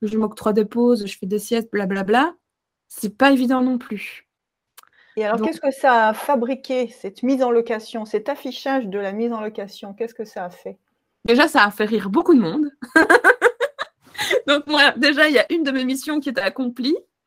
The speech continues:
Speaker 1: Euh, ça a fait que maintenant, je délimite mon temps, euh, de travail en journée pour, euh, des clients. Alors, ça marche pas pour toutes les missions.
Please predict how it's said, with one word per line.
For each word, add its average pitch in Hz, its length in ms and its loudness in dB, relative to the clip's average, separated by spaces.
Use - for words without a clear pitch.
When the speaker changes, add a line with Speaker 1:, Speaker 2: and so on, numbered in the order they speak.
Speaker 1:
Euh, 240 340 4
ça 262 220 2
a 262 80 0
fait 294 280 -6
que 240 500 -6
maintenant, 233 380 0
je 247 120 -8
délimite 247 600 -2
mon 240 220 -2
temps, 269 420 -8
euh, 202 400 -4
de 202 100 -4
travail 220 640 -6
en 233 100 -2
journée 233 580 -2
pour, 220 200 -4
euh, 196 380 -2
des 214 140 -2
clients. 233 300 2
Alors, 202 200 -2
ça 233 120 -2
marche 226 160 -4
pas 269 100 0
pour - 160 -12
toutes 277 160 -2
les 254 100 2
missions. 226 440 -2